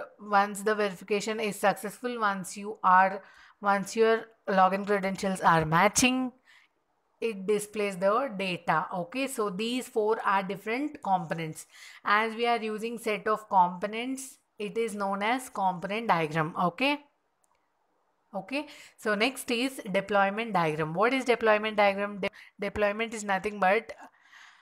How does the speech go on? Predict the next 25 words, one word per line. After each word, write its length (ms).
when 440
something 720
is 240
ready 320
to 40
be 180
delivered, 720
something 600
is 320
ready 340
to 60
be 340
deployed, 640
it 140
is 160
called 560
deployment 800
di-, 240
it 160
will 80
help 320
us 180
to 140
visualize 600
the 240